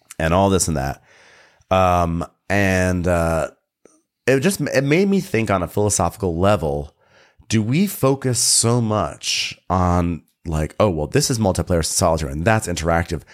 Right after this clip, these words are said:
Like, what's the point of it being interactive if no one's talking? Like, yes, I'm looking to see what you're doing and you're looking to see what I'm doing. So yes, the decision space is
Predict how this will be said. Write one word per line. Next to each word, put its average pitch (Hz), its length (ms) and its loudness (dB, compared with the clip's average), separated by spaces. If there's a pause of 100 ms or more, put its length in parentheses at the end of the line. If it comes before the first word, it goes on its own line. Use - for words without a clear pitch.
(140)
Like, - 140 -6
what's 185 180 0
the 185 80 2
point 143 300 2
of 107 100 2
it - 160 -2 (220)
being 113 240 2
interactive 98 540 -2
if 85 120 -4
no 95 100 0
one's 98 120 0
talking? - 480 -6 (320)
Like, 107 200 0
yes, 127 320 2
I'm 123 240 4
looking 110 220 0
to 104 40 -2
see 104 180 -2
what 85 160 0
you're 98 180 2
doing 71 320 -4
and 85 100 -2
you're 107 140 4
looking 101 160 0
to 90 60 -4
see 98 120 0
what 85 100 2
I'm 92 140 2
doing. 76 180 -4
So - 120 -2
yes, 101 280 0
the 90 100 -8
decision 110 440 -2
space 80 440 -4 (760)
is 98 260 2